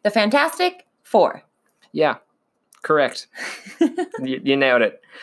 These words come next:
Speaker 2: Um,
Speaker 1: That's alliterative.
Speaker 2: so this movie starred Ian, or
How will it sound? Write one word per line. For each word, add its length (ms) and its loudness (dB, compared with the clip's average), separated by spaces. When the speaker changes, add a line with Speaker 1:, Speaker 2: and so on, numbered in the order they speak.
Speaker 2:
Um, 360 2
Speaker 1:
That's 220 -2
alliterative. 540 -8
Speaker 2:
so 160 -4
this 180 -4
movie 400 0
starred 680 0
Ian, 540 2
or 300 2